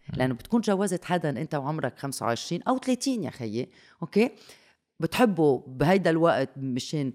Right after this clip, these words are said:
Speaker 2: ب-، ب-، به-، هول الأسباب وهيك. بعد خ-، عشر سنين، خمستاشر سنة، ما كل واحد بيكبر، بتغير،
Speaker 1: إيه.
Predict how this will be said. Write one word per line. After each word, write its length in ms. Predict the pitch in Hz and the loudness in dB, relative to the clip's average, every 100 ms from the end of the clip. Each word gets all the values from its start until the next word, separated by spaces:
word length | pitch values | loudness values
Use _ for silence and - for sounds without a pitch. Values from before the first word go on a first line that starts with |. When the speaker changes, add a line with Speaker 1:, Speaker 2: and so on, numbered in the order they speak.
| - _ - | -10 _ -14
Speaker 2:
ب-، 220 | 123 117 | -12 -6
ب-، 320 | 120 117 123 127 | -4 -4 -2 0
به-، 360 | 127 160 - | 2 0 0
هول 240 | 131 185 175 | 2 4 4
الأسباب 580 | 135 127 139 143 120 | 2 -2 2 2 2
وهيك. 520 | 113 120 120 - 226 - - - - | -2 -4 -2 0 0 -2 -20 -12 -4
بعد 180 | 226 - | -4 -4
خ-، 100 | 202 | -4
عشر 380 | 196 208 - | -4 -4 -6
سنين، 220 | 190 190 165 | -6 -6 -4
خمستاشر 480 | 160 - 185 - | -6 -6 -8 -6
سنة، 220 | 170 165 147 | -8 -6 -6
ما 100 | 151 | -6
كل 300 | - 320 311 | -2 0 0
واحد 440 | 220 220 202 196 | -2 -2 -2 -2
بيكبر، 400 | 185 - 170 123 - _ _ - - | -2 -2 -2 -4 -6 _ _ -20 -6
بتغير، 560 | 151 156 190 208 160 135 | -2 4 6 6 6 2
Speaker 1:
إيه. 120 | 127 | -2